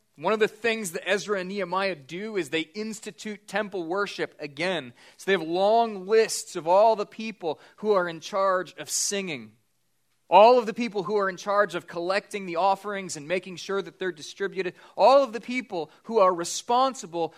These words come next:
for good and faithful worship. All of the temple singers who both perform in music and who lead others in singing. These are the people who are responsible for the worship of Almighty God.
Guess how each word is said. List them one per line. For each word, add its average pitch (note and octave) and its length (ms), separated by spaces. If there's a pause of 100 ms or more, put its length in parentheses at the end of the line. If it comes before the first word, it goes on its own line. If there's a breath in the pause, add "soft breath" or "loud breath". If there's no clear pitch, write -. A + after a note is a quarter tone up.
for D#3+ 200
good A#3+ 360
and F3+ 140
faithful A#3 560
worship. D#3+ 560 (160 loud breath)
All A#3+ 300
of G3 120
the F#3 80
temple A3 360
singers F#3+ 640
who G#3+ 140
both G#3 380 (260 loud breath)
perform A3+ 680
in A3 240
music G#3+ 480 (140 loud breath)
and E3+ 140
who F#3 120
lead G3+ 360
others G#3 420
in F#3+ 180
singing. G3 440 (200 loud breath)
These A#3+ 480
are G3+ 100
the F3+ 120
people G#3+ 400
who G3+ 160
are F3+ 160
responsible G#3+ 880
for - 120
the D3 120
worship G3+ 560
of D3 160 (100)
Almighty F#3 640
God. B2+ 500